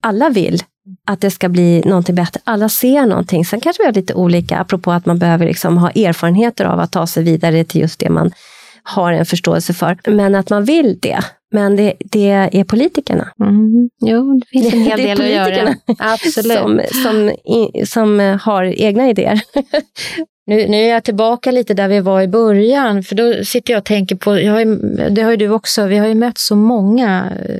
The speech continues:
Speaker 2: eh, jag räknade ut att, eh, unga vuxna, jag kanske har tagit emot nästan hundra unga vuxna de senaste åren.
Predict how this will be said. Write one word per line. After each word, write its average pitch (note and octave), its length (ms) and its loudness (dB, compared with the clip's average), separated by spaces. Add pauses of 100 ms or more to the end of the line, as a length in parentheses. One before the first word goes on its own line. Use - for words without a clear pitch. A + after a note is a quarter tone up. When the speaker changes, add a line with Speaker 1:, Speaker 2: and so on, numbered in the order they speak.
(160)
Speaker 2:
eh, F3 280 -4
jag G3+ 180 0
räknade A3 380 0
ut G#3+ 280 2 (180)
att, - 340 -8
eh, F3 220 0
unga G3 200 2
vuxna, G3+ 440 -2
jag G3 100 0
kanske G#3 240 -2
har A3 40 -2
tagit G#3 380 -4
emot F#3+ 260 -2
nästan F#3+ 360 0
hundra F#3+ 540 2
unga F#3+ 300 2
vuxna F#3+ 440 0
de G3 140 2
senaste F3+ 420 0
åren. F3 340 0